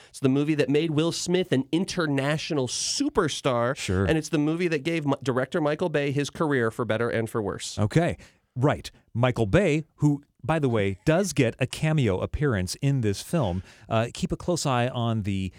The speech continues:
Speaker 2: wedding D J, if you will.
Speaker 1: Sure.
Speaker 2: And, uh, there you go. Directed by Adil and Bilal. Uh, this is a setup we're already very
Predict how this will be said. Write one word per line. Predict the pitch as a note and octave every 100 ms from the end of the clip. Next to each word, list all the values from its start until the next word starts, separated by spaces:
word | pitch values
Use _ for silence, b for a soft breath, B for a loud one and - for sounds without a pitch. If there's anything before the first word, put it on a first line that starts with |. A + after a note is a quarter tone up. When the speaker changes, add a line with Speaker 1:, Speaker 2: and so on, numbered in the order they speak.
| b
Speaker 2:
wedding | - B2+ A2+
D | F2+ D#2+
J, | D2+ C#2 B1 -
if | - -
you | D#2+
will. | C2+ F#2+ B
Speaker 1:
Sure. | - -
Speaker 2:
And, | G2 G2
uh, | F2+ D#2+ E2 -
there | G#2+
you | F#2+
go. | E2+ - -
Directed | G3 G#3
by | E3 D#3
Adil | D3 C#3 E3 F#3+
and | C#3+ C3+
Bilal. | B2+ B2+ B2+ A#2 C#3
Uh, | C#3
this | C3+ A#3+ -
is | G3+ F#3
a | F3+ F3+ F3+ - _ - -
setup | D#3+ B3
we're | E3
already | F#3+ G3 D3
very | A#2+ C#3+ D#3+ C#3